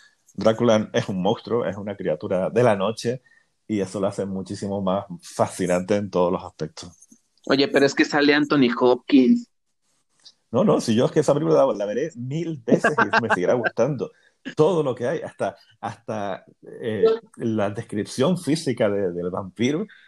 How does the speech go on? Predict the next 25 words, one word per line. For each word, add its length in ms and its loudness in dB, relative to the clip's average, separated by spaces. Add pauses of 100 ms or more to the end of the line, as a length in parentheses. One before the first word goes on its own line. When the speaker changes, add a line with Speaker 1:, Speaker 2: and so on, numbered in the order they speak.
(340)
Speaker 1:
es 160 -8
la 180 2
más 300 0
parecida 480 0
que 60 -2
existe. 440 -6
Speaker 2:
¿Cómo 220 2
le 120 4
puedes 220 2
Speaker 1:
Eh, 100 4
es 40 -2
Speaker 2:
decir 280 2
Speaker 1:
una 120 0
Speaker 2:
que 80 4
no 360 2
al 200 2
doctor 320 0
Hannibal 480 2
Lecter 340 0
contra 340 2
Drácula? 520 2 (760)
Speaker 1:
<laughs> 640 -6 (680)
Es 160 -4
que 160 4
hasta, 680 0